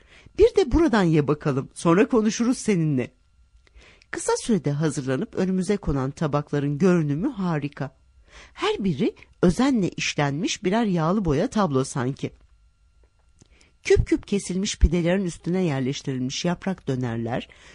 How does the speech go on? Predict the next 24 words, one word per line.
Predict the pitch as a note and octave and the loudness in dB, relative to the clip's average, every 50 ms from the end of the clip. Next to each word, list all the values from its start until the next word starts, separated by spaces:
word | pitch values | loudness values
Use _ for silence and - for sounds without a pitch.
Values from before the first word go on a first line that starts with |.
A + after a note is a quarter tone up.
| - _ | -14 _
yoğurt, | - E3+ G3+ F3 D3+ C3 A#2+ D3+ F#3 - - - - - _ _ - | 2 4 6 6 6 4 2 0 -2 -6 -12 -20 -20 -20 _ _ 4
domates | G3 G3 G3 G#3+ A3 - G3 E3+ D#3 | 4 6 6 4 2 0 -2 -2 -4
sosu, | - - - C3 B2 - - - D3 G3 - - _ _ _ _ - | -4 -4 -4 -4 -4 -4 -4 -4 -4 -4 -4 -8 _ _ _ _ -2
yan | E4 F4 F#4 | 0 0 0
tarafında | F4+ E4 D#4 C#4 C4 - A#3+ A3+ B3 A#3+ | 0 0 0 0 0 0 0 0 -2 -2
közlenmiş | - A3 G3 F#3+ - F#3+ F#3 F3+ F#3 F#3+ - - - | 0 0 0 0 0 0 0 0 -2 -4 -6 -4 -4
biberler | E3+ D#3 B2 C#3 C#3 C#3 C3+ D3 F#3+ C#4+ - - _ - _ - - | -6 -2 -2 0 0 0 0 -2 -4 -4 -6 -10 _ -20 _ -4 -4
ve | C#4 A#3+ | 0 2
domates | A3+ A3 G3+ F#3+ F#3 - - D3 C3+ - - - | 4 4 4 4 2 2 0 -2 -4 -4 -8 -10
dilimleri. | A2+ G#2+ C3 B2+ B2+ B2 A#2+ A#2 - - - _ _ _ _ _ _ _ _ - - - - _ _ | -6 -4 -2 -2 0 -2 -2 -2 -4 -10 -12 _ _ _ _ _ _ _ _ -20 -20 -20 -20 _ _
Üzerine | A#3+ A3+ - E4+ F4+ F#4 A#4+ A#4 - | 0 2 2 2 2 0 -2 -4 -2
gezdirdikleri | C#4+ A3 G3 - - F3 D#3+ C3 D3+ D3+ - - D#3 D3+ E3+ F3+ | 0 0 0 0 -2 -2 -2 -2 -4 -8 -4 -4 -4 -2 -2 -2
mis | F3+ G3+ C4 C#4+ - - - | 2 2 2 2 2 -2 -8
gibi | - C#3+ B2+ D#3 D#3 | -6 -4 -4 -4 -4
sıcak | - - - C#3+ - F#3 F3+ - - - | -6 -10 -12 -6 -4 -4 -4 -4 -4 -4
tereyağıyla | F#3+ F#3 F#3 A#3 A#3 G3+ D#3+ C#3+ C3 B2 B2 E3+ A3 - | -2 0 0 2 2 2 2 2 0 0 -2 -4 -4 -2
beğenimize | - F#3 G3+ F#3+ E3 E3 D#3+ D#3+ - D#3+ D3+ | 0 0 2 2 2 0 -2 -2 -2 -4 -4
sunuyorlar. | - - - C3 B2+ C3+ B2+ B2 B2 A#2 A2+ B2+ - - _ _ _ _ _ _ _ _ _ _ _ | -4 -4 -6 -4 -4 -2 -2 -2 -4 -4 -6 -8 -10 -14 _ _ _ _ _ _ _ _ _ _ _
İçecek | - - - D3 - F3 D#3+ - | -4 -4 -2 0 0 -2 0 -2
olarak | C#3+ B2 B2 A#2+ A2+ B2 - - - | -2 -2 -2 -2 -4 -4 -8 -8 -6
da | C4+ F4 G#4 | -6 -6 -4
şıra | - - - C4+ B3+ B3+ | -6 -6 -2 0 2 2
getiriyorlar | A3 E3 D#3 C#3+ - - B2 C3+ C3 C3 B2+ C3 B2+ B2+ | 2 0 -2 -2 -2 -4 -2 -2 0 0 -2 -2 -4 -4
masalara. | A#2+ B2 C3 - - C#3+ B2+ B2+ B2 A2+ B2+ | -4 -6 -6 -6 -6 -4 -4 -2 -4 -4 -6